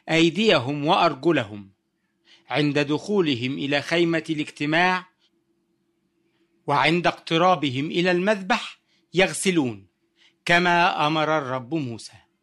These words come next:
وأقام الدار حول المسكن والمذبح،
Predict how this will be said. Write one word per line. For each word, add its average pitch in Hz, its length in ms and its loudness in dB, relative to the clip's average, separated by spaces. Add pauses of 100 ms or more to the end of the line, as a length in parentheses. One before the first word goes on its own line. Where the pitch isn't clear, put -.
(800)
وأقام 170 640 4
الدار 175 560 4
حول 190 440 0
المسكن 175 760 -2
والمذبح، 170 800 -4